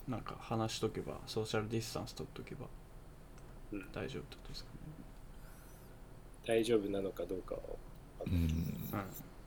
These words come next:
Speaker 1: まあ、でもこれ、体調悪くても、休めないっすよね、
Speaker 3: いや、
Speaker 1: これ。
Speaker 3: 行くよ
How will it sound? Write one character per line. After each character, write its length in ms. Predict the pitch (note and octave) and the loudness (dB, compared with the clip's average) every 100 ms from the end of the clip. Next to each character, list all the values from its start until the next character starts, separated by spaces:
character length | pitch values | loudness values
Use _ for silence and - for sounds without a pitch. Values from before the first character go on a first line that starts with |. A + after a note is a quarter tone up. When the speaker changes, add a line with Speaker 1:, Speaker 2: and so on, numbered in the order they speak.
| - | -2
Speaker 1:
ま 100 | A#2 | 4
あ、 20 | A2+ | 8
で 80 | |
も 100 | A#2+ | 6
こ 140 | G#2+ A2+ | 6 10
れ、 200 | A2+ A2+ | 10 12
体 200 | B2+ C3 | 10 10
調 140 | D3+ | 12
悪 180 | C#3 C#3+ | 10 10
く 100 | - | 6
て 120 | G2 | 2
も、 180 | - - - - - - - - - - - - - - | 2 -2 -6 -12 -12 -12 -12 -12 -12 -12 -12 -12 -12 -2
休 240 | A#2 A#2 A#2+ | 2 6 8
め 120 | A#2 | 8
な 100 | A2 | 8
い 20 | |
っ 20 | - | 4
す 140 | - | 2
よ 60 | F2+ | 4
ね、 60 | E2 | 6
Speaker 3:
い 40 | |
や、 40 | |
Speaker 1:
こ 80 | G#2 | 6
れ。 60 | A2+ | 8
Speaker 3:
行 40 | |
く 60 | |
よ 80 | G#2+ | 8